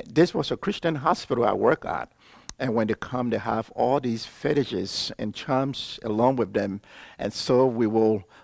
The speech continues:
tell them if we could remove these things before we can treat them. I don't know if it was the <laughs> right contextualization,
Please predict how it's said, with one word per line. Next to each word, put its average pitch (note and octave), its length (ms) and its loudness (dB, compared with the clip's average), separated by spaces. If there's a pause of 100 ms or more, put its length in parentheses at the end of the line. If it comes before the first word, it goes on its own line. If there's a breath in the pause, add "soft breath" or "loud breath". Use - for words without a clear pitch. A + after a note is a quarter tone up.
(120)
tell D3+ 260 4
them B2+ 240 2
if A2+ 160 -2
we A2 100 -2
could B2 160 -6
remove B2 500 2
these C3+ 260 2
things C3 340 -2
before C3+ 340 0
we C3 80 0
can G2+ 320 -6
treat E3+ 280 -2
them. G2+ 360 0 (320 loud breath)
I - 100 -8
don't B2+ 140 -2
know C#3 80 0
if A2 100 -2
it G#2+ 100 -8
was F2+ 220 -10
the A2+ 200 -16
<laughs> - 80 -16
right A#2+ 340 0
contextualization, A2+ 1200 -2